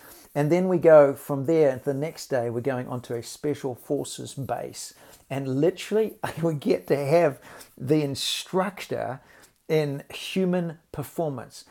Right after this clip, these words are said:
mental, spiritual, emotional. He's the guy that instructs the special forces, and we get to have this small, intimate presentation from him,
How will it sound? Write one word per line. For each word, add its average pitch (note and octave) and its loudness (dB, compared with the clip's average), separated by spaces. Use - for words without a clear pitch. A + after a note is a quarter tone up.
mental, E3+ -4
spiritual, D3+ -4
emotional. B2+ -6
He's D#3 -4
the E3+ 0
guy F#3+ 6
that - -4
instructs - -6
the D#3 -4
special F3 0
forces, F3+ -2
and C3+ 0
we E3 6
get F#3+ 2
to C#3+ -8
have D3 0
this C3+ -2
small, F#3 0
intimate E3 -4
presentation D#3 4
from C#3 -6
him, C3+ -2